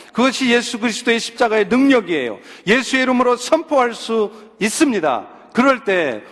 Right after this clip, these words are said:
우리는 죄를 이길 수 있습니다. 그런데 우리가 그 죄와 타협하는 것이죠.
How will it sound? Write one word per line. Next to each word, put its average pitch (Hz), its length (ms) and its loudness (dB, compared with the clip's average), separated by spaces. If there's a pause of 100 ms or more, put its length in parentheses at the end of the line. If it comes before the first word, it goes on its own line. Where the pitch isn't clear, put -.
우리는 175 320 -2
죄를 165 460 -2
이길 269 200 2
수 226 140 -6
있습니다. 113 540 -10 (720)
그런데 262 300 2
우리가 170 760 -2
그 - 100 -10
죄와 120 520 -4 (280)
타협하는 190 580 -10
것이죠. - 360 -20